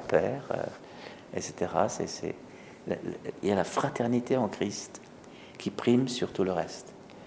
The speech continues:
Et ça, ça met une liberté à l'intérieur de relations qui, même familiales, lisez juste les journaux, hein,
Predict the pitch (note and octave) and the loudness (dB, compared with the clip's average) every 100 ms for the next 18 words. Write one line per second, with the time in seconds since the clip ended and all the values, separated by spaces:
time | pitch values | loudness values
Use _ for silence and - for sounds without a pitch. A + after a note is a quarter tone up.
0 | - - - - G2 - D3+ D3+ G2+ G#2 | -14 -16 -12 -2 2 10 10 10 6 6
1 | G2+ F#2 G#2+ D3 C#3+ A#2 - - A2 G2+ | 8 6 6 4 6 4 2 -4 -2 -2
2 | - - - - - - - - G#2 G2+ | -4 -16 -18 -18 -18 -18 0 4 6 8
3 | G#2+ A#2 G#2+ F2 F#2+ F#2+ - - A2 G#2 | 8 8 8 6 6 6 4 2 2 2
4 | - - - - - E2+ G2+ A2+ - F#2 | -8 -16 -18 -16 -4 4 8 6 8 6
5 | F#2+ F#2+ B2 F2+ - - E2+ D#2+ E2+ E2 | 6 8 8 8 2 -4 -4 -2 -4 -4
6 | - D2+ D#2 F2+ A2 D#2+ | -4 -4 -2 0 0 -2